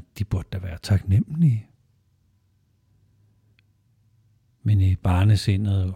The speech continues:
nærmest uanset alder, er der en eller anden instans, som regel, der hedder, "Jamen, mine forældre, de skal bare give mig.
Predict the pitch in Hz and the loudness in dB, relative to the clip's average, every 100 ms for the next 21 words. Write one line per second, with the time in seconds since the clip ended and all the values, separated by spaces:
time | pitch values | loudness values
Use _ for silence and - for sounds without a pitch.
0 | - 113 90 90 - 110 95 - 98 - | -10 -6 -4 -4 -2 0 0 -2 -6 -4
1 | 120 104 127 87 - _ _ _ _ _ | -2 -2 -4 -8 -14 _ _ _ _ _
2 | - _ _ _ - 101 101 98 98 98 | -20 _ _ _ -2 2 2 4 2 2
3 | 110 - 101 - - - - - - _ | 0 -2 -2 -4 -6 -6 -8 -16 -18 _
4 | - 104 92 101 123 107 82 107 98 - | -4 -2 0 -2 -4 -4 -2 -2 -4 -8
5 | _ _ _ _ 110 90 87 87 - - | _ _ _ _ 0 2 0 -2 -2 2
6 | 98 90 - 85 - 135 - 104 - 107 | 4 2 -2 -6 -2 -2 -2 -6 -8 -8
7 | 90 - 104 92 101 | -8 -2 0 0 -2